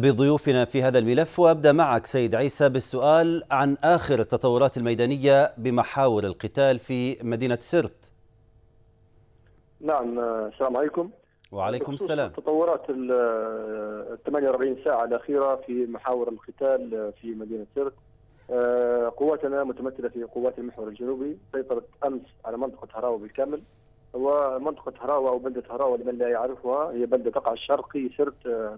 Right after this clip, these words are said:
Speaker 2: بحوالي سبعين كيلومتر، عدد سكانها تقريبًا، آه، ثلاثة آلاف نسمة. آه، أيضًا سلاح الجو الليبي قام ليلة أمس، آه، بقصف مواقع لتنظيم داعش في محيط مجمع قاعات واغادوغو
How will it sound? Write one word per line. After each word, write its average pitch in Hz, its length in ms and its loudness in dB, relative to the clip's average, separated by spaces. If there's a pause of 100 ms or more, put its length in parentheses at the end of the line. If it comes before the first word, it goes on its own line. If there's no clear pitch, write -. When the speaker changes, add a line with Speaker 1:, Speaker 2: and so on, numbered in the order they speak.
Speaker 2:
بحوالي 127 380 4
سبعين 120 180 -6
كيلومتر، 127 420 -6 (520)
عدد 156 260 4
سكانها 151 280 2
تقريبًا، 135 480 0
آه، 127 300 2
ثلاثة 131 260 2
آلاف 131 340 0
نسمة. 117 540 -2 (760)
آه، 131 200 4
أيضًا 180 340 4
سلاح 156 240 4
الجو 135 320 0
الليبي 156 340 0
قام 135 280 0
ليلة 127 260 0 (160)
أمس، 156 160 -2 (180)
آه، 123 240 6
بقصف 120 400 -4 (100)
مواقع 131 460 4 (160)
لتنظيم 131 540 -4
داعش 131 380 4
في 123 80 -6
محيط 127 280 -6 (180)
مجمع 123 400 0
قاعات 117 380 0
واغادوغو 151 480 -2